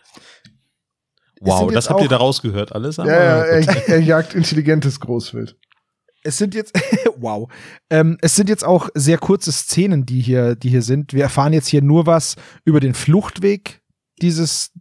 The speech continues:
Speaker 1: äh, Captain Skull, was dann natürlich später nochmal interessant ist, nämlich, dass er einfach nicht den leichten Weg gegangen ist, bei dem er über eine Brücke hätte müssen, sondern so einen Abhang runter und mitten in die Wildnis, ohne dass da irgendwie die Möglichkeit gewesen wäre, da ein Auto zu parken.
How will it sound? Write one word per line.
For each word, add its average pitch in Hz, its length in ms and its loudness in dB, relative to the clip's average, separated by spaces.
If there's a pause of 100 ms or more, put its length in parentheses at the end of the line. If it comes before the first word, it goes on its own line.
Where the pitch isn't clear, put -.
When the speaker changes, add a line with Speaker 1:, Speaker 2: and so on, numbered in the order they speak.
(140)
Speaker 1:
äh, 147 160 0
Captain 156 320 -2
Skull, 151 380 2 (340)
was 135 200 0
dann 143 140 2
natürlich 135 400 2
später 131 360 2
nochmal 127 560 0 (280)
interessant 131 500 -4
ist, 127 160 -6
nämlich, 123 240 -2
dass 123 160 -2
er - 180 -2
einfach 127 240 0
nicht 135 180 2
den 123 100 0
leichten 143 420 0
Weg 139 160 2
gegangen 135 320 0
ist, 120 100 -4
bei 120 100 0
dem 123 200 2
er 123 160 0
über 123 160 2
eine 117 180 -2
Brücke 151 260 2
hätte 139 200 2
müssen, 131 300 0 (280)
sondern 127 640 2 (320)
so - 160 0
einen 117 420 0
Abhang 143 360 2
runter 131 560 2
und - 340 -8
mitten 151 320 0
in 135 80 0
die 127 100 2
Wildnis, 139 600 2
ohne 139 260 0
dass 127 220 0
da 135 100 2
irgendwie 131 380 0
die 123 80 2
Möglichkeit 135 440 -2
gewesen 123 300 2
wäre, 120 120 2
da 113 100 0
ein 117 80 -4
Auto 143 280 2
zu 127 140 -4
parken. 127 440 -2